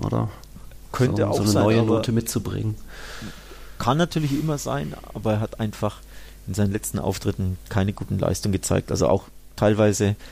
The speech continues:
Speaker 2: ja, es ist überzeichnet, das zu sagen, aber wie so ein Fremdkörper, weil er eben so hera-, äh, her-, heraussticht in seiner Art und Weise, weil er so anders ist, ne? Weil er so viel
Speaker 1: <laughs>
Speaker 2: kämpft,
Speaker 1: Hm.
Speaker 2: weil er teilweise,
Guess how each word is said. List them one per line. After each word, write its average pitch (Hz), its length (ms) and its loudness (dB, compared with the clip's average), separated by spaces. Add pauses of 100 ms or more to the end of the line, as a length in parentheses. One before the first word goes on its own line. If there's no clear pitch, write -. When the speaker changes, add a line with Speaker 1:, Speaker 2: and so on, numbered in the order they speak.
(520)
Speaker 2:
ja, 95 280 4
es 92 160 4
ist - 160 2
überzeichnet, 110 600 4
das 101 120 0
zu - 80 -2
sagen, 101 240 4
aber 98 160 6
wie 98 40 2
so 107 120 4
ein 107 60 4
Fremdkörper, 110 680 4
weil 101 140 6
er 107 140 4
eben 104 180 2 (280)
so - 220 2
hera-, 101 360 4
äh, 113 340 -4
her-, 107 180 2 (220)
heraussticht 120 880 2
in 110 100 -4
seiner 104 260 2
Art 101 220 0
und 110 120 -4
Weise, 101 260 2
weil 95 100 -2
er 101 60 4
so 95 140 4
anders 107 340 2
ist, - 240 -4
ne? 104 120 4
Weil 107 120 4
er 107 80 2
so 101 100 -4
viel 104 220 -2 (100)
Speaker 1:
<laughs> - 140 -18
Speaker 2:
kämpft, 117 440 2 (180)
Speaker 1:
Hm. 92 200 -2
Speaker 2:
weil 104 160 4
er 117 140 4
teilweise, 117 720 4